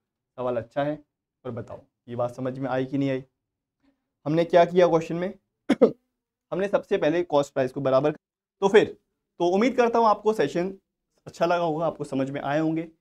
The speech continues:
कि नए तरह के सवाल कुछ आपको देखने को यहाँ पे मिले। तो अब हम बात करते हैं यहाँ पे फ्री मॉक टेस्ट को आपको किस तरह से अवेल करना है।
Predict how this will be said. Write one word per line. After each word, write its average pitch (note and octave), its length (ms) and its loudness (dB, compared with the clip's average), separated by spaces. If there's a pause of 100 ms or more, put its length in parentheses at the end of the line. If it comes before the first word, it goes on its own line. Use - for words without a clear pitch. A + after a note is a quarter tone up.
(200)
कि C#3 160 -6
नए E3+ 220 0
तरह D#3+ 220 0
के D#3 140 -4
सवाल C3+ 360 -4
कुछ C3+ 160 -14
आपको A#2+ 260 -8
देखने A#2+ 280 -10
को B2+ 80 -10
यहाँ A#2+ 120 -8
पे A#2 80 -14
मिले। B2 200 -10 (1120)
तो G#3+ 40 2
अब A3+ 140 6
हम C4+ 100 8
बात A#3 220 8
करते A3 220 2
हैं G#3+ 60 4
यहाँ F#3+ 160 4
पे G3+ 180 8
फ्री A3 300 0
मॉक E3 300 2
टेस्ट E3+ 240 -2
को E3+ 80 -4
आपको D3+ 260 2
किस E3 200 -6
तरह C#3+ 120 2
से D3 120 -6
अवेल D3 280 0
करना C#3 320 -2
है। C#3 220 -4